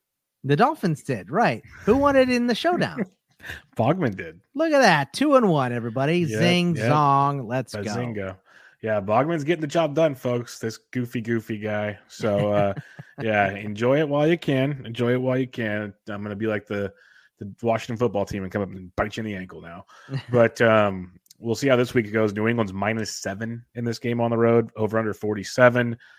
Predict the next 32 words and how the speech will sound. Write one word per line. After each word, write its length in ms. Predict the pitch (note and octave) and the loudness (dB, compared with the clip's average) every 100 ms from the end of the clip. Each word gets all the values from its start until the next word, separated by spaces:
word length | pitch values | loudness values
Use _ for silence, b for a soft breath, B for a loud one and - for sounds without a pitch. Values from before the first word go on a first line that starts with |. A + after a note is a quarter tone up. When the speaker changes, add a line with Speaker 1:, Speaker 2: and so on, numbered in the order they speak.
| B B B | B B B
Speaker 2:
Uh, 340 | G#2 G2 G2 | -6 -4 -4
we 160 | G2 G2+ | -4 -4
know 220 | G2+ G#2 | -2 0
that 220 | G2+ G#2 | 0 -4
Cordarrelle 440 | - A2+ A2 G#2 - | -4 0 2 0 -2
Patterson 640 | - A2+ B2 A#2+ B2+ B2 A#2+ | -2 0 0 -4 -6 -8 -6
is 140 | A#2 | -4
a 40 | A2+ | -2
game 240 | A#2 A#2 | -4 -4
time 200 | A#2+ A#2 | -4 -4
decision, 420 | A2+ - A2+ A2+ | -6 -4 -4 -2
which 160 | A2+ G2+ | -4 -4
makes 240 | A2+ G#2 | -4 -4
things 180 | A#2 A2 | -6 -4
very 300 | A2+ A2 A2 | -2 0 0
interesting. 580 | A2 A2+ - A2+ A2 G#2+ - b b b b | -4 -8 -8 -6 -6 -6 -12 b b b b
We 100 | G#2 | -2
have 220 | G2+ G#2 G2+ | 0 2 0
a, 220 | G2+ G2+ | 0 -2
a 80 | F#2+ | -4
just 220 | F#2+ F#2 _ _ A#2+ G#2+ | -10 -16 _ _ -10 2
beat 180 | C#3+ C3 | 4 4
up 140 | F#2+ | 2
Falcons 400 | - G#2 - G2 | 0 -2 -2 -6
team 160 | G#2+ F#2 | -8 -6
to 60 | |
begin 300 | F#2 F2+ F#2 | -6 -4 -2
with. 200 | F#2 F#2 | -2 -4
They're 120 | G2+ | -2
just 200 | G2+ G2 | -2 -4
a 60 | F#2+ | -8
mess 360 | F#2+ F#2+ F#2+ | -8 -8 -8